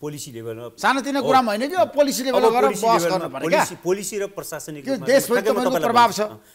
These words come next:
Speaker 1: नीतिगत र प्रशासनिक
Speaker 2: करिब करिब
Speaker 1: कुराहरू।
Speaker 2: चालिस लाख नेपालीहरू विदेशमा बसेका छन्, त्यसमा तपाईँले पठाउनु भएको सबैलाई।
Speaker 1: ल, नीतिगत र प्रशासनिक कुराहरूका सुधारहरू कहाँ कहाँ गर्न सकिन्छ भन्ने कुरामा
Speaker 2: बुदागत
Speaker 1: सठिकमा,
Speaker 2: व्याख्या नगरिकन।
Speaker 1: सठिकमा,
Speaker 2: ईश्वरजी।
Speaker 1: अँ, म हजुरलाई भन्छु, जसरी साउदी अरेबियामा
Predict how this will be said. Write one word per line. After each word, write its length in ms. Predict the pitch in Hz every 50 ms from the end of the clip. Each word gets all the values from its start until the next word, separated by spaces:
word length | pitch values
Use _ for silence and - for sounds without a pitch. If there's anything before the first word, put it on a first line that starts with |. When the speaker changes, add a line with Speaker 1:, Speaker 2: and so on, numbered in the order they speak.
| _ -
Speaker 1:
नीतिगत 420 | 147 175 170 208 190 208 220 214 214 185
र 60 | 165
प्रशासनिक 440 | - - 139 - 160 147 - 147 226
Speaker 2:
करिब 120 | 254 247
करिब 120 | 277 139
Speaker 1:
कुराहरू। 200 | 131 120 123 151
Speaker 2:
चालिस 320 | 202 220 226 285 294 - -
लाख 180 | 277 269 226 202
नेपालीहरू 360 | 254 247 247 247 233 233 233
विदेशमा 340 | 196 202 220 226 190 226 247
बसेका 360 | 202 220 196 208 208 208 202
छन्, 60 | 185
त्यसमा 220 | - 226 196 226 226
तपाईँले 340 | - 247 214 233 240 240
पठाउनु 300 | 240 247 240 202 214 220
भएको 180 | 208 214 208 -
सबैलाई। 340 | 190 208 208 208 196 185 185 - _ _ _ _ _ _ _ _ _ _ _ _ _ _ _ _ _ _ -
Speaker 1:
ल, 80 | 117 123 113 - _ _ _ _ _
नीतिगत 440 | 110 131 175 175 240 220 226 226 214
र 40 | 196
प्रशासनिक 580 | 185 - 147 - - 147 - 160 147 143 139 -
कुराहरूका 400 | 131 127 120 110 113 117 - 143
सुधारहरू 540 | - - 127 123 156 156 160 139 131 135
कहाँ 200 | 131 - 143 139
कहाँ 160 | - 143 135 120
गर्न 180 | 113 107 117
सकिन्छ 340 | 110 - 127 - 143 123 131
भन्ने 220 | 127 104 95 107
कुरामा 260 | 104 110 110 104 110 - - _ _ 147
Speaker 2:
बुदागत 280 | 185 220 214 202 196 -
Speaker 1:
सठिकमा, 240 | 170 165 - -
Speaker 2:
व्याख्या 240 | - 190 185 185 190
नगरिकन। 280 | 190 175 165 147 139 113
Speaker 1:
सठिकमा, 360 | 170 160 - 175 165 165 143
Speaker 2:
ईश्वरजी। 260 | - 165 160 127 117 110
Speaker 1:
अँ, 200 | 117 113 98 98 123
म 40 | 123 123 - - -
हजुरलाई 300 | - 107 98 107 104 107
भन्छु, 220 | 92 90 92 - 131 - _ _ _ _ _ _ _ _ -
जसरी 480 | 110 110 147 196 190 233 226 185 143 - - - _ _ _ _ _
साउदी 600 | - - - - - - 127 131 135 135 147 180
अरेबियामा 600 | 190 123 110 110 110 101 98 90 85 85 85 104